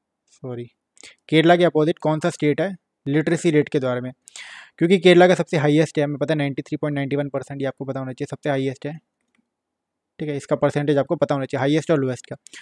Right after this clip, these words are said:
तो पूछ रहा है इसके अपोजिट कौन सा होगा, इसके अपोजिट होगा बिहार। क्यों? क्योंकि इसका सबसे लोएस्ट है सिक्सटी वन पॉइंट एटी परसेंट,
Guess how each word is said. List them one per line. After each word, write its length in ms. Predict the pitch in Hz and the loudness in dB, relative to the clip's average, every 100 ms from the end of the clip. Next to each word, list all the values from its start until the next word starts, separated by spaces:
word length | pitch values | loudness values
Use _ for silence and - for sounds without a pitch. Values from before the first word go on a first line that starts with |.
| - - | -20 -12
तो 60 | 160 | -6
पूछ 200 | 170 165 | -2 4
रहा 60 | 185 | 6
है 40 | |
इसके 160 | 165 165 | 6 2
अपोजिट 320 | 151 156 170 | 4 2 0
कौन 200 | 160 156 | -2 -2
सा 100 | 156 | -2
होगा, 140 | 147 | 0
इसके 220 | 165 - | -2 -2
अपोजिट 280 | 143 143 139 | -4 -2 -4
होगा 140 | 143 139 | -4 -4
बिहार। 340 | 131 127 143 - | -4 -4 -4 -6
क्यों? 160 | 156 202 180 | -8 -8 -10
क्योंकि 220 | - 139 151 | -10 -6 -6
इसका 180 | - | -4
सबसे 260 | 147 143 151 | -6 -4 -4
लोएस्ट 360 | 131 139 156 165 | -2 -4 -4 -8
है 60 | |
सिक्सटी 340 | 151 - - 139 | -10 -12 -8 -6
वन 160 | 135 | -6
पॉइंट 260 | 127 147 147 | -4 -6 -6
एटी 180 | 127 123 | -10 -10
परसेंट, 500 | 131 117 127 127 | -12 -12 -16 -18